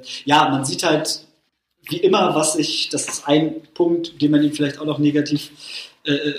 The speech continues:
zuhalten sollte. Martin Kind mischt sich sehr gerne in die sportlichen Belange ein. Und das ist vielleicht, äh, der größte Fehler in diesem ganzen System Hannover sechsundneunzig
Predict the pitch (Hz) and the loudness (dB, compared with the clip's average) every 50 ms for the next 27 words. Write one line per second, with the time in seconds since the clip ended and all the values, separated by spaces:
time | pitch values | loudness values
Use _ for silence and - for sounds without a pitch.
0 | 143 143 139 139 - - - 170 147 147 147 151 143 135 139 139 143 143 143 - | -8 -14 -14 -12 -8 -6 -2 0 2 2 2 2 2 2 2 2 2 0 0 0
1 | 147 143 143 151 147 160 156 - - 185 180 175 - - - - 151 156 180 175 | 2 2 2 2 2 0 -2 0 2 0 0 0 -2 -6 -6 -2 2 2 4 2
2 | - - - 156 - - 156 160 151 - 151 156 156 156 151 147 147 139 143 - | 2 0 0 -2 0 0 0 0 0 2 4 4 4 4 4 2 2 4 4 2
3 | - - - 139 147 147 147 151 147 - 127 127 120 117 117 120 117 117 - - | 2 2 2 2 2 2 2 0 -2 -2 -2 -2 -4 -6 -6 -10 -10 -12 -10 -10
4 | 120 120 123 127 123 123 - 147 143 - - - - - 151 143 139 143 147 147 | -10 -8 -6 -6 -6 -4 -2 -2 -2 -2 -4 -4 0 2 2 4 6 6 4 4
5 | 147 - - - 151 143 135 139 139 131 131 139 156 156 156 - - - - 156 | 2 0 -2 -2 -2 0 0 0 -2 0 2 0 0 0 0 -4 -4 -2 0 0
6 | 160 165 156 151 147 143 156 151 147 151 151 151 147 - 147 143 - - - 160 | 2 2 0 0 0 0 2 4 4 4 2 0 -2 -4 -4 -4 -4 -2 -2 0
7 | 151 151 147 147 151 151 - 156 147 147 151 147 - - 147 147 147 147 151 147 | 2 2 2 2 2 0 -2 -2 -2 -2 -2 -2 -2 0 2 4 4 4 4 2
8 | 147 151 147 147 - | 0 -2 -6 -8 -8